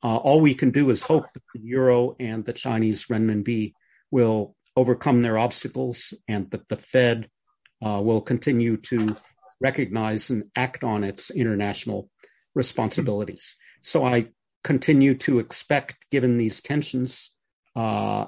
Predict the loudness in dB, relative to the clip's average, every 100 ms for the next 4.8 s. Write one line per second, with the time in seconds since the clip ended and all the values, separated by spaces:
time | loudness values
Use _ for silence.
0 | 0 2 4 2 -2 -2 0 -2 -2 -4
1 | -4 -4 -4 -4 -6 -4 0 0 0 -2
2 | -4 -8 -14 _ -20 -20 _ 0 0 2
3 | 4 6 6 4 0 0 0 -2 -4 -4
4 | -4 -6 -4 -4 -2 -2 -2 -4